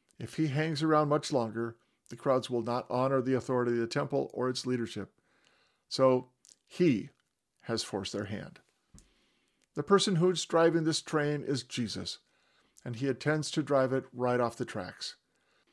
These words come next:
When the Sanhedrin is assembled to try the arrested criminal, they fail to agree on the charges. Peter mentions this with some surprise, I think, the arguing going on among the elders,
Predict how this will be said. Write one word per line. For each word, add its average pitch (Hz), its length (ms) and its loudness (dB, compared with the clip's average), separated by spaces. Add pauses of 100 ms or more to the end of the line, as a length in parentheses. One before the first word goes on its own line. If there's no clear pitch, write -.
(300)
When 165 120 -4
the 160 120 0
Sanhedrin 139 640 2
is 110 200 -2
assembled 123 580 0
to 123 100 -4
try 123 320 -2
the 113 180 -2
arrested 113 400 -4
criminal, 117 500 -2 (480)
they 135 120 0
fail 127 320 2
to 123 160 -2
agree 123 280 2
on 113 120 0
the 110 80 -4
charges. 107 560 -4 (1040)
Peter 233 340 4
mentions 165 500 2
this 143 220 0
with 147 140 0
some 160 220 0
surprise, 143 500 2
I 113 100 2
think, 104 360 -6 (480)
the - 100 -6
arguing 127 520 0
going 117 280 -2
on 117 260 -2
among 113 240 -4
the 113 140 -4
elders, 107 460 -4